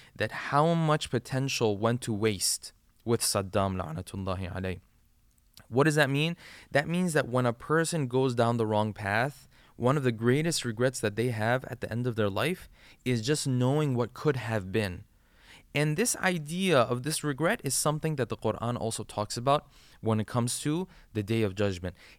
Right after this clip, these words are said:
And this is a lesson for us, brothers and sisters. You know, it's, this is not just a lesson for someone who is,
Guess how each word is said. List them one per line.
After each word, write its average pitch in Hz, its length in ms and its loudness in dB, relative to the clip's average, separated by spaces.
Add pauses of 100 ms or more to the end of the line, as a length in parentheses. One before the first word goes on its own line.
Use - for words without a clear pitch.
And 127 160 0
this 196 160 -2
is 196 120 -4
a 135 140 4
lesson 117 460 0
for - 220 -6
us, 101 140 -4
brothers 98 320 -4
and 92 80 -6
sisters. - 480 -8 (360)
You 107 120 -4
know, 104 300 0
it's, - 280 -8
this 127 180 -4
is 151 80 -4
not 165 240 0
just 175 200 -4
a 165 40 0
lesson 143 380 2
for - 140 -6
someone 135 420 0
who 120 280 0 (300)
is, 113 300 -2